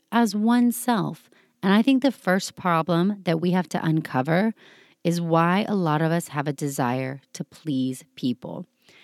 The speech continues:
And I don't know about men. I'm making huge generalizations here because I am not a man. I am a woman.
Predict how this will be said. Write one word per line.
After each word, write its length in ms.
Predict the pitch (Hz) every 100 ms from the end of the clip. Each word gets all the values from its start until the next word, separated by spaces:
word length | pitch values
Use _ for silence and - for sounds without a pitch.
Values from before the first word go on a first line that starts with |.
| - _ _
And 140 | 214 220
I 120 | 247
don't 200 | 277 208
know 180 | 196 190
about 220 | 190 185
men. 360 | 165 147 131 -
I'm 140 | 175
making 360 | 202 185 254 233
huge 640 | 185 - 190 180 175 - -
generalizations 800 | 165 160 147 139 120 117 - 127
here 340 | - - - 185
because 300 | 214 208 202 -
I 140 | 151
am 180 | 156 175
not 200 | 156 143
a 80 | 143
man. 360 | 127 117 117 -
I 80 | 135
am 120 | 123
a 80 | 117
woman. 400 | 113 117 64 57